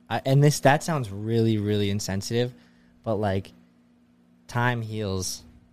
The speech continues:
Like, you can't live in the despair forever.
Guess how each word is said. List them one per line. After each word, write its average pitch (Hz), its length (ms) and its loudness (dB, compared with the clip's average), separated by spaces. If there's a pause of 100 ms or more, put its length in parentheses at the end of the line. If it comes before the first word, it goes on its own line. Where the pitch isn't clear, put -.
(180)
Like, 98 360 -4
you 110 100 -6
can't 107 640 -4
live 104 220 -4
in 92 260 -2
the 92 160 -4
despair 98 560 -2
forever. 92 580 -4